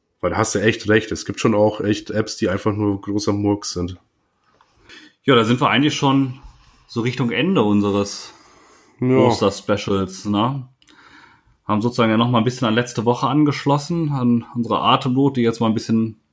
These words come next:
Speaker 2: rein eskalieren lassen in die Anaphylaxie.
Speaker 1: Ja.
Speaker 2: Ein kleines digitales Helferlein vorgestellt. Und ja, falls ihr vielleicht schon, schon gesehen habt, wir sind unterdessen auch auf Facebook und Instagram vertreten.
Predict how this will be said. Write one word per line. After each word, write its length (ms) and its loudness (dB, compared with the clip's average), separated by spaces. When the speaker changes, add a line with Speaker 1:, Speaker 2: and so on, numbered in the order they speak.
Speaker 2:
rein 220 2
eskalieren 460 0
lassen 260 -4
in 80 2
die 80 0
Anaphylaxie. 920 -2
Speaker 1:
Ja. 280 4
Speaker 2:
Ein 120 -6
kleines 300 0
digitales 500 -4
Helferlein 420 2
vorgestellt. 840 -4
Und 240 -4
ja, 480 2
falls 300 0
ihr 40 -10
vielleicht 220 0
schon, 160 2
schon 180 0
gesehen 320 2
habt, 380 -6
wir 140 2
sind 180 -4
unterdessen 480 2
auch 300 0
auf 240 -2
Facebook 420 -4
und 100 0
Instagram 600 -4
vertreten. 680 -10